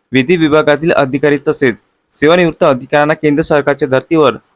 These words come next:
दोन टक्के महागाई भत्ता वाढ लागू करण्यात आली आहे. तर राज्यातील सरकारी कर्मचारी आणि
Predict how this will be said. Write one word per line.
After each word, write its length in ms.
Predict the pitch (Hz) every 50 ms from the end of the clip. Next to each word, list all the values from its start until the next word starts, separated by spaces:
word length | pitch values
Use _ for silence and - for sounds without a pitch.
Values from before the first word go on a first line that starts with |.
| _ _ -
दोन 240 | - 156 175 175
टक्के 220 | 170 180 170 - 180
महागाई 340 | 165 147 139 139 143 165 156
भत्ता 280 | 147 156 156 151 160
वाढ 180 | 151 151 156 143
लागू 260 | 143 143 143 143 151
करण्यात 340 | - 156 147 139 135 - -
आली 160 | 131 127 135
आहे. 260 | 139 139 135 120 104
तर 440 | - - _ _ _ _ _ - 170
राज्यातील 420 | 156 143 139 131 170 160 - 190
सरकारी 340 | 175 - 165 151 - 170 175
कर्मचारी 520 | 180 - 156 143 143 143 135 - 156 - -
आणि 340 | - 165 170 160 131 117